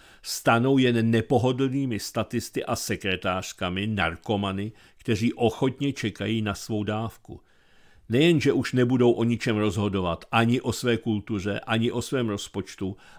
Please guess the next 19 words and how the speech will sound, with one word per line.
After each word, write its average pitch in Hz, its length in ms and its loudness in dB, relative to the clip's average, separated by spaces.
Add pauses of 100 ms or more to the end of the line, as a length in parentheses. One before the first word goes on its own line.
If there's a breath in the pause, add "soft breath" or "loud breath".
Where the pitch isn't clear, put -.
ani 113 280 4
o 123 140 -2
své 110 260 0
obraně 107 580 0
či 110 220 -4
zahraniční 107 720 -2
politice, 107 680 -4 (380 soft breath)
ale 117 200 6
budou 127 300 4
také 131 340 2
platit 123 420 0
do 131 120 2
centrální 127 640 0
kasy, 107 520 -4 (300 soft breath)
mít 117 200 0
stále 123 420 2
nižší 127 340 0
životní 113 480 0
úroveň, 107 600 0